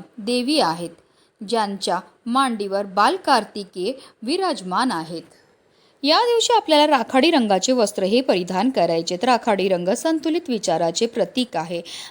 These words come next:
आणि एखाद्या व्यक्तीला व्यावहारिक आणि साधे होण्यासाठी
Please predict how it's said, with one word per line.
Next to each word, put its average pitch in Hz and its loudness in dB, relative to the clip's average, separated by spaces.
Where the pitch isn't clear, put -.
आणि 226 -4
एखाद्या 330 2
व्यक्तीला 190 -2
व्यावहारिक 285 0
आणि 196 -4
साधे 285 0
होण्यासाठी 240 0